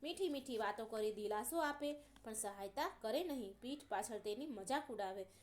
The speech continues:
પણ અમીરચંદ તો એ શેઠની ત્યાંથી કામ છોડી દીધું હતું, જેને એના ખરાબ દિવસોમાં તેની સહાયતા કરી હતી. ભલે વેતન ઓછું હતું, પણ એનું ભરણ પોષણ તો થતું હતું, છતાં પણ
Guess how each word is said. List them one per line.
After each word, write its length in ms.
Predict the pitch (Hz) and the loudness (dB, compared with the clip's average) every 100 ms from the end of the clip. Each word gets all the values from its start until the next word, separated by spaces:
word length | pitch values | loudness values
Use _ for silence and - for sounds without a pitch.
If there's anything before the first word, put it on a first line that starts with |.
| - | -14
પણ 140 | 220 - | -8 -6
અમીરચંદ 560 | 214 320 359 320 330 - | -2 -2 0 0 0 0
તો 120 | 339 262 | 0 2
એ 100 | 294 | 0
શેઠની 520 | 254 226 247 247 254 | 0 -2 -4 -6 -4
ત્યાંથી 380 | 247 220 220 240 | -2 -2 -4 -8
કામ 320 | 233 233 294 | -6 -4 -6
છોડી 300 | - 214 247 | -6 -6 -4
દીધું 340 | 302 320 311 | -6 -6 -4
હતું, 260 | 247 240 240 - - - | -4 -6 -10 -18 -16 -4
જેને 460 | 302 370 370 277 | 0 0 -2 -2
એના 280 | 277 302 359 - | -2 -2 -4 -8
ખરાબ 360 | - 254 320 339 | -2 2 2 2
દિવસોમાં 500 | 254 247 269 254 269 269 | -2 -4 -2 -4 -4 -6
તેની 180 | 269 | -4
સહાયતા 580 | 370 - 214 214 226 262 | -4 -4 -4 -4 -4 -4
કરી 320 | 262 208 190 | -4 -4 -4
હતી. 200 | 190 190 - - - | -6 -10 -14 -18 -2
ભલે 240 | 285 403 415 | 2 4 6
વેતન 360 | 262 254 440 | 4 4 2
ઓછું 360 | 349 269 254 226 | 2 0 0 -2
હતું, 260 | 226 214 254 | -2 -6 -6
પણ 140 | 294 | -6
એનું 260 | 262 294 285 | -4 -4 -2
ભરણ 300 | 220 233 240 | 0 0 -2
પોષણ 300 | 214 214 202 | -6 -8 -8
તો 120 | 277 | -8
થતું 400 | 285 269 381 370 | -6 -2 -2 -2
હતું, 220 | 349 349 - - - 302 | -4 -8 -12 -20 -6 -6
છતાં 260 | 302 381 | 4 4
પણ 160 | 392 | 4